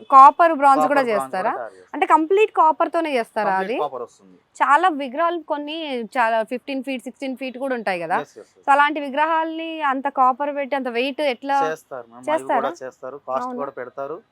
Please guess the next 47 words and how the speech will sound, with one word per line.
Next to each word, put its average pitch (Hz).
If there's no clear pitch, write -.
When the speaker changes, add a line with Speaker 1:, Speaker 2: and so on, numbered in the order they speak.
Speaker 1:
ఆహా. 269
Speaker 2:
ఆ, 123
మనమైతే 156
హండ్రెడ్ 147
నుంచి 165
వన్ 151
ఫిఫ్టీ 165
ఫీట్ 160
వరకు 160
కూడా 180
వెళ్ళొచ్చు. 123
Speaker 1:
అవునా? 208
Speaker 2:
ఆ. 208
Speaker 1:
ఇప్పుడు 226
నార్మల్ 254
మనకి 254
ఇక్కడ 233
అంబేద్కర్ 226
స్టాచ్యూ 233
ఒకటి 220
ఉంది, 190
Speaker 2:
ఎస్, 175
ఎస్, -
Speaker 1:
ఆ, -
Speaker 2:
వన్ 220
ట్వంటీ 202
ఫైవ్ -
Speaker 1:
ట్యాంక్ 240
బండ్ 226
Speaker 2:
ఫీట్, 185
Speaker 1:
దగ్గర, 175
Speaker 2:
వన్ -
ట్వంటీ -
ఫైవ్ 202
Speaker 1:
వన్ 226
ట్వంటీ 214
ఫైవ్ 190
ఫీట్. 175
Speaker 2:
ఎస్, -
ఎస్, -
ఎస్. -
Speaker 1:
దానికి 285
మించి 294
కూడా 349
మీరు 349
చేయగలుగుతారు. 208
Speaker 2:
చేయగలుగుతాం. 160